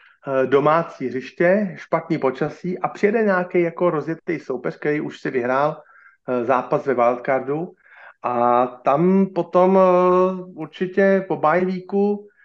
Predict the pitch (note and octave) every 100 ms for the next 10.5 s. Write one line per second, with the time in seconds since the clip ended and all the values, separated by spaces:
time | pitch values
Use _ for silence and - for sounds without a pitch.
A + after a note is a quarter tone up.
0 | _ - C#3 - C#3+ - E3+ D3+ D3+ F3
1 | C#3+ - D#3+ E3 D#3+ E3 F3 F3 F3+ D#3+
2 | D#3+ - - F3 D#3+ D#3 E3+ E3+ F3 F3
3 | E3 F3+ - - D#3+ D#3+ E3+ F3+ F3+ F3
4 | E3+ G3 F#3+ E3+ E3+ D#3+ E3 F#3+ F#3+ -
5 | - - _ _ C#3+ C#3+ D#3 F3 D#3+ C#3
6 | E3+ E3+ D#3+ E3+ E3+ E3+ D#3 D#3 - F3+
7 | E3 F3 F3+ E3+ D#3 F3 F3 C#3 C#3 D#3
8 | F3 E3+ C#3+ - - D3+ D#3+ D3 C#3 D#3+
9 | D#3+ E3+ _ _ _ - - _ C#3 C#3
10 | C#3+ C#3 C#3+ D3